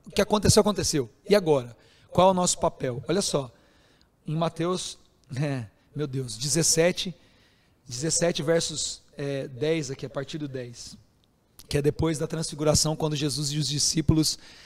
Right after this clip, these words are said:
descem do monte. Você lembra que na transfiguração a gente tem a lei e os profetas, você tem Moisés e Elias ratificando e aprovando o ministério de Jesus.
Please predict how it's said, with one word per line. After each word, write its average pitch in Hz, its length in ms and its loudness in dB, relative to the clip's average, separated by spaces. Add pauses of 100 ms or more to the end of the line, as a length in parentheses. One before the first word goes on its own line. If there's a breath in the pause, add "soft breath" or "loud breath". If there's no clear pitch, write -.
(120 loud breath)
descem 165 360 6
do 170 80 2
monte. 156 360 2
Você 135 220 -2
lembra 165 160 0
que 175 100 -4
na 151 100 2
transfiguração 156 680 -2
a 156 60 -2
gente 147 220 -6
tem 156 120 -2
a 151 60 2
lei 139 240 0
e 170 60 -4
os 165 100 -2
profetas, 151 560 0
você 131 80 -6
tem 147 120 -4
Moisés 143 480 0
e 170 60 0
Elias 156 380 0 (340 loud breath)
ratificando 165 580 2
e - 20 6
aprovando 160 380 4
o - 20 0
ministério 151 400 0
de 139 80 -6
Jesus. 135 500 -2